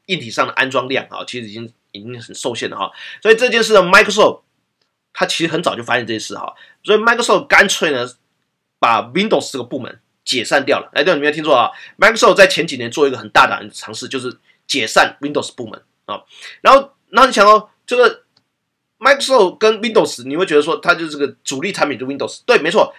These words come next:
Windows 还是主力产品哈。但是呢，呃，它的营收其实贡献已经不是那么卓越了啊。其实真正能够带领 Microsoft 成长的其-，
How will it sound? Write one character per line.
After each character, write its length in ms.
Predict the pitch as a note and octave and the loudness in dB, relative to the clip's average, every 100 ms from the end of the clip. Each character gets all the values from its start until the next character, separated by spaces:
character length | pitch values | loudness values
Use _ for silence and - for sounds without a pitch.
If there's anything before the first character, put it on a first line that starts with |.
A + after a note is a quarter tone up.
| - | -10
Windows 320 | A#3+ G4 G4+ | -4 2 2
还 100 | - | 2
是 100 | - | -6
主 160 | F#3 A2+ | -6 -10
力 100 | C3 | -8
产 160 | B2+ - | -8 -12
品 160 | G#2+ - | -16 -12
哈。 200 | G2 - - - | -12 -12 -16 0
但 140 | F#3+ | 2
是 140 | G3 F#3+ | 2 2
呢， 220 | D#3 C3+ - | 4 2 -2
呃， 160 | - A#2 | -4 -2
它 120 | E3 | 0
的 80 | F3 | -2
营 160 | C3 C#3 | -4 -6
收 200 | - C#3+ | -2 -2
其 160 | - | -2
实 80 | B2 | -10
贡 200 | A#2 C3+ | -8 -6
献 280 | B2 C3 A#2+ | -4 -6 -8
已 100 | A2 | -18
经 180 | G#2+ B2+ | -10 -10
不 80 | A#2+ | -10
是 120 | A2 | -12
那 60 | A#2+ | -10
么 100 | A2+ | -10
卓 240 | - G2+ | -12 -10
越 140 | A#2+ - | -6 -6
了 80 | - | -8
啊。 160 | - - - - | -12 -12 -16 -14
其 120 | - | -4
实 140 | F#3 F#3 | 0 0
真 220 | - G3+ | 0 2
正 260 | G#3+ F#3 - | 2 2 -2
能 200 | - D#3 | -8 -2
够 100 | F3+ | 0
带 200 | F#3 F3 | 4 4
领 280 | C3+ A#2 A2+ | 4 -2 -10
Microsoft 480 | G#2+ D#3 D#3 D3+ A#2+ | -4 -4 -2 -6 -6
成 240 | - - B2 | -8 -10 -8
长 180 | - - | -8 -10
的 80 | - | -12
其-， 280 | - - | -12 -12